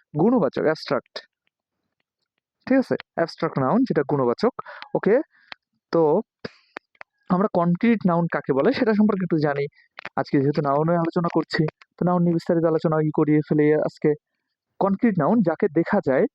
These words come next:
দৈহিক বা বাহ্যিক অবস্থান আছে এবং ইন্দ্রিয়ের সাহায্যে উপলব্ধি করা যায়। অর্থাৎ সহজে তোমরা বুঝো, যাকে দেখা যায়,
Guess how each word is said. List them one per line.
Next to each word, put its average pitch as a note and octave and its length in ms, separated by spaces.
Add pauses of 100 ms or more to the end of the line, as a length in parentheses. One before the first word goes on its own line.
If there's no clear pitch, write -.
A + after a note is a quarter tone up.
(680)
দৈহিক E3 400
বা F3 120
বাহ্যিক C3 340
অবস্থান C3 360
আছে C3+ 280 (460)
এবং G3+ 260 (140)
ইন্দ্রিয়ের A3 500
সাহায্যে C3 560 (460)
উপলব্ধি G3+ 460
করা - 200
যায়। - 360 (460)
অর্থাৎ F#3 180
সহজে F3+ 380
তোমরা F#3 200
বুঝো, D#3 300 (460)
যাকে E3+ 220
দেখা D3 280
যায়, B2 260